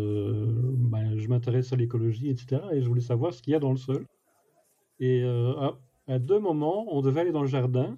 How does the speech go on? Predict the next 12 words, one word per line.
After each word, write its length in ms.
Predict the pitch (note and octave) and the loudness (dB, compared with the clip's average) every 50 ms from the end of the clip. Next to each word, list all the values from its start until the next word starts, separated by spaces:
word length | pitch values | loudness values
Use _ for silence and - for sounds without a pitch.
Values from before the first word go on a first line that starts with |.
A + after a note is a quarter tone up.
| - - | -10 -4
La, 240 | C3+ C3 B2+ B2 B2+ | 0 0 0 0 0
la 120 | B2 B2+ | 0 -2
première 340 | A#2+ - D#3+ E3+ E3+ E3 - | 0 0 0 0 0 -2 -2
fois, 200 | - - F3 E3+ | -2 0 0 0
c'était 200 | - - C3 B2+ | 0 2 2 2
pour 200 | B2+ C3 C3 - | 2 0 -6 -6
prendre, 500 | - - - D#3+ D#3+ D#3 C#3+ B2+ A#2+ B2 | -6 -4 -2 0 0 2 0 0 0 0
euh, 480 | A#2+ A#2 A#2 A2+ A#2 A2+ A2+ A#2 A2+ A2+ | 2 2 0 0 0 0 0 0 0 2
la 120 | A#2 B2 B2 | 2 2 0
terre 320 | A#2+ C#3 E3+ F#3 F3+ D3+ | 0 0 -4 -2 0 0
et 60 | C3+ | 0
voir 300 | B2 C3+ D3 D3 D3+ C3+ | 0 2 0 0 0 -2